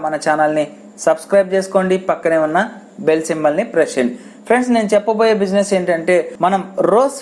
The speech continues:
ఫ్లవర్స్ని sale చేస్తూ మంచి profits అనేది పొందవచ్చు. అది కూడా బెంగళూరు,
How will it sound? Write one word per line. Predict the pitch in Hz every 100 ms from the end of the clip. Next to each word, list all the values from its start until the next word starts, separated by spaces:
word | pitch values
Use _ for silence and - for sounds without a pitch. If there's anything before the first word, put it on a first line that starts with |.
| -
ఫ్లవర్స్ని | 214 208 214 - 208 202 - -
sale | - 202 208 196
చేస్తూ | 185 - 196 175 151
మంచి | 190 240 254 247
profits | 202 185 190 190 190
అనేది | 170 165 208 214
పొందవచ్చు. | 151 151 135 135 131 - - - 147
అది | 190 208
కూడా | 202 196 - - 147
బెంగళూరు, | 170 208 226 220